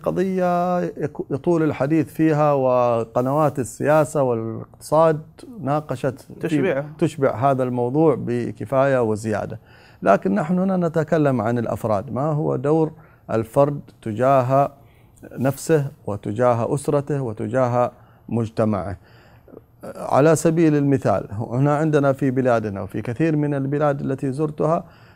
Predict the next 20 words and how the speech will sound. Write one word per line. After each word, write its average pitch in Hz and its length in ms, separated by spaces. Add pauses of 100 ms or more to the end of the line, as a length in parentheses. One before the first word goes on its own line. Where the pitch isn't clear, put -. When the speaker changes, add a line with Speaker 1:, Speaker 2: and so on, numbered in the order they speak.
(140)
Speaker 1:
تجد 151 280
الشاب 175 640
منتظر 160 680 (200)
الوظيفة 113 680 (120)
ويقول: 156 480
"ما 202 140
هناك، 202 420 (500)
ما 190 80
هناك، 180 360 (240)
آه، 135 440
فرص 143 400
عمل"، 110 280 (500)
بينما، 202 560 (560)
آه، - 200 (160)
ترى 208 280
بعينك 190 580
كل 202 240
يوم 202 340 (320)
الأعمال 143 580
موجودة. 196 600